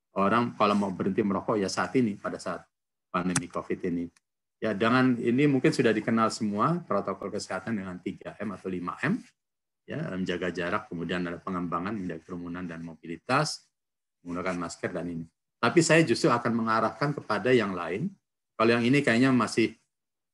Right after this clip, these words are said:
berlanjut terus, sebab kit-, eh, kita kadang-kadang melupakan dengan yang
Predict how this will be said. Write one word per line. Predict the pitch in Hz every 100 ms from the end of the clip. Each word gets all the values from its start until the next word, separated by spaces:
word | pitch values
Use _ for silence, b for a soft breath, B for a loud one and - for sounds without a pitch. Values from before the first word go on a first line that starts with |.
| _
berlanjut | 101 110 107 110
terus, | - 113 120
sebab | 107 127 123
kit-, | 123
eh, | - 107 104 104
kita | 110 - 131
kadang-kadang | 113 104 101 127
melupakan | 120 117 107 123 -
dengan | 123 98 101
yang | 98 98